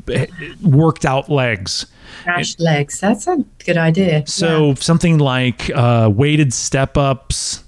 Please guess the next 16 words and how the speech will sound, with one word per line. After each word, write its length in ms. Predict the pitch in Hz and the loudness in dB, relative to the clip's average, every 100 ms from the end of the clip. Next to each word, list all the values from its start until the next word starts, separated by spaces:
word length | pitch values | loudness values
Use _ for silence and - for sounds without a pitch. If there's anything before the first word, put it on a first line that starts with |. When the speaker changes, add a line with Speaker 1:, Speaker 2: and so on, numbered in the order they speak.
| - - | -20 -6
Speaker 1:
um, 460 | 120 123 117 113 - _ - - | -2 0 2 0 -2 _ -20 -10
is 100 | - | -2
Speaker 2:
Yeah. 160 | 170 160 | 2 4
Speaker 1:
one, 460 | 143 139 139 135 120 _ - - - - - | 4 4 4 4 2 _ -20 -20 -20 -16 -4
you 180 | 131 | 0
know, 360 | 131 131 127 117 | 0 0 0 0
you 120 | - 127 | -2 0
could 140 | 120 | 0
do 180 | 117 127 | 2 2
that. 420 | 120 120 123 120 | 2 0 0 -2
Some 240 | - 143 | 0 0
sort 320 | 127 - 139 131 | 2 2 2 4
of, 360 | 123 101 - | 2 0 -2
like, 240 | 156 127 - - _ _ - | -2 -2 -4 -18 _ _ -6
low 340 | 131 139 147 143 | 2 2 4 2
intensity 880 | 139 - 135 143 - 135 131 123 | 2 0 0 0 -2 -2 -2 -4